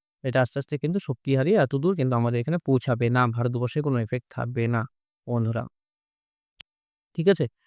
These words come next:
তো মোটামুটি উত্তরবঙ্গের জন্য থাকছে ভারী বৃষ্টির সতর্কবার্তা, সাথে দক্ষিণবঙ্গেতেও ভারী থেকে অতি ভারী বৃষ্টি হতে পারে।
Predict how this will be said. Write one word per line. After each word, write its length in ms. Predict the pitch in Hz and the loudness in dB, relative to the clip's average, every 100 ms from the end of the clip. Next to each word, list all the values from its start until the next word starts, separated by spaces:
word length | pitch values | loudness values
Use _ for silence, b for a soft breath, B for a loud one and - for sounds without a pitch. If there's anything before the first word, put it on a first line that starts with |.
| _ | _
তো 40 | 131 | 0
মোটামুটি 500 | 123 139 170 180 220 208 _ _ - | 2 4 2 2 0 -2 _ _ -6
উত্তরবঙ্গের 640 | 151 - 202 175 165 165 | -2 2 4 4 4 2
জন্য 180 | 160 160 | 2 0
থাকছে 340 | 147 143 - 170 147 | 0 -4 0 -2 0
ভারী 260 | 120 120 135 | 0 2 2
বৃষ্টির 360 | 131 123 - 123 | 0 -4 -4 -4
সতর্কবার্তা, 600 | 127 120 139 139 143 160 | -4 -4 -2 -2 -2 -4
সাথে 320 | - 120 - 127 | -4 -4 -2 -2
দক্ষিণবঙ্গেতেও 760 | 127 - 180 170 160 165 208 247 b b b - | -2 -2 0 2 2 2 0 -4 b b b -10
ভারী 320 | 120 107 131 147 | -6 0 0 2
থেকে 160 | 147 | 0
অতি 180 | 139 131 | -2 -2
ভারী 200 | 127 131 | -2 -2
বৃষ্টি 240 | 131 123 147 | -4 -4 -2
হতে 220 | 127 120 | -2 -2
পারে। 220 | 127 143 | 0 0